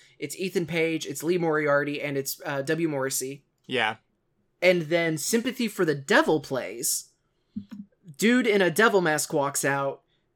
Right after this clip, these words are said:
Speaker 1: Stokely hands him the chip, teases the unmask, but then walks out. And it was like, okay, that's an interesting finish if you're gonna go there.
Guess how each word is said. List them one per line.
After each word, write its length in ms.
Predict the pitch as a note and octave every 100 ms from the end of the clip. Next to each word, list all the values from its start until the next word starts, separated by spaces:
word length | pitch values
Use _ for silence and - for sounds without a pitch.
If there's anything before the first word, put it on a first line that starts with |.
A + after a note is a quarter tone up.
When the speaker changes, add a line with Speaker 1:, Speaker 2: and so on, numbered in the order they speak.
| _ _
Speaker 1:
Stokely 520 | - - G3 F#3 D#3
hands 380 | C#3+ F#3+ G#3 -
him 180 | G#3 F#3+
the 120 | E3+
chip, 400 | - E3+ D#3 - _ _ _ _ _ -
teases 420 | A#3 B3 G#3 F#3
the 100 | F#3
unmask, 460 | F3+ F3 D3+ D3+ -
but 120 | D#3
then 180 | D#3+ D3
walks 240 | B2+ -
out. 240 | - - _ _ _ _ _ _
And 140 | - F#3
it 80 | F3
was 140 | E3+
like, 420 | D#3+ D3+ - - _ _ _ _ _ _ _ _ _ _ _ _
okay, 640 | F#3+ A#3+ G3 C#3+ C3 D3 - _ _ _
that's 300 | E3 E3+ F#3
an 80 | F#3+
interesting 600 | - A#3 B3 A3+ C4 A#3
finish 680 | - F#3 D#3 F#3+ - - - _
if 200 | - -
you're 80 | F3
gonna 220 | F#3 G3+
go 240 | E3+ C#3+
there. 360 | C3+ A2+ A2